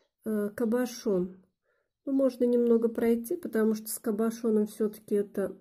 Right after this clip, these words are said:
неудобно. И вот на этих арочках найдите четвёртый бисер. И по этим вершинам проходите.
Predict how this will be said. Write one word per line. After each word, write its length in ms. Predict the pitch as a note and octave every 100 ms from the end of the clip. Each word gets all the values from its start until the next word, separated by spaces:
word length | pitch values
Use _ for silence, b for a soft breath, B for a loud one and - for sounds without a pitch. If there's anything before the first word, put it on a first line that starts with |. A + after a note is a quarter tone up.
| -
неудобно. 840 | A3+ G#3+ G3+ F#3+ C4 D#4+ C#4+ C#4 - b b b b b b b _ _ -
И 120 | C#4
вот 340 | B3 B3 A#3+ - -
на 400 | - A#3 A3+ - -
этих 440 | B3+ A#3+ A#3+ A3+ -
арочках 640 | B3 C4+ C4 - A3+ A3
найдите 720 | G3+ G#3+ A3+ B3+ - A#3 - - _ _ _
четвёртый 640 | - - A#3 A#3 A#3 A#3+
бисер. 560 | G#3 G#3+ G3+ - G#3 - _ _ _ _ _ _ _ _ _ _ _ _ _ _ _ _ _ _ _ _ _ _ _ _ _ _ _ _ _ -
И 120 | A#3+
по 140 | A#3+ A3+
этим 420 | A3+ A#3 - A3
вершинам 580 | G#3+ A3 - C4 C4 A#3
проходите. 880 | A3 G#3+ A3+ A3 G#3+ G#3+ - G3